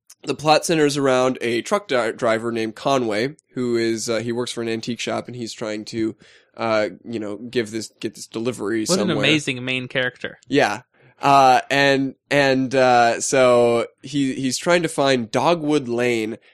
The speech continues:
Speaker 1: and, uh, you know, the first person that you meet at this, some gas station, you know,
Speaker 2: Mm-hmm.
Speaker 1: tells you, "Oh, yeah, you gotta, you gotta go off to the, to the Zero, you know, the, the Kentucky Route Zero."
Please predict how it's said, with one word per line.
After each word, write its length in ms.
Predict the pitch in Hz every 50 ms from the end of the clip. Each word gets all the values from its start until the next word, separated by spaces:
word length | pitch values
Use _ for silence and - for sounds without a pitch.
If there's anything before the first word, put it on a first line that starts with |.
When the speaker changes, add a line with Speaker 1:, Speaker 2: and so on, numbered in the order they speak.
| _ _ -
Speaker 1:
and, 480 | - 127 127 123 117 117 117 113 107
uh, 500 | 127 120 120 120 117 117 117 113 110 101 87 101
you 140 | 120 123 123
know, 60 | 117
the 120 | 113 123 120
first 240 | - 165 160 156 -
person 280 | 156 147 143 - 139 131
that 120 | 123 113
you 140 | 113 113 110
meet 360 | 117 123 123 117 113 110 -
at 260 | - 107 107 104 _ -
this, 200 | 110 110 107 -
some 280 | - - - 113 113
gas 260 | 104 110 110 104 107
station, 380 | - - 110 98 107 - - 160
you 40 | 165 -
know, 40 | -
Speaker 2:
Mm-hmm. 60 | - 120
Speaker 1:
tells 340 | - 135 127 127 120 110 117
you, 140 | 113 107 107
"Oh, 240 | 151 196 196 180 160
yeah, 220 | 147 143 139 131
you 160 | 120 113 113 113
gotta, 300 | 117 113 110 110 - - _ _ -
you 80 | - 135
gotta 200 | 160 165 160 156
go 200 | 151 151 151 147
off 280 | 143 139 139 135 -
to 100 | - -
the, 280 | 131 123 120 117 113 107
to 200 | - - - 123
the 140 | 110 127 123
Zero, 560 | 117 - 135 139 139 127 120 104 95 101 101
you 120 | 104 107
know, 280 | 107 107 107 104 104 107
the, 160 | 107 107 98 _ -
the 480 | 120 110 - 117 110 104 87 78 - - _ - - _ -
Kentucky 480 | - 139 - 175 165 156 - 139 127
Route 300 | 123 131 127 127 - 117 117
Zero." 520 | 123 127 131 127 113 101 92 90 90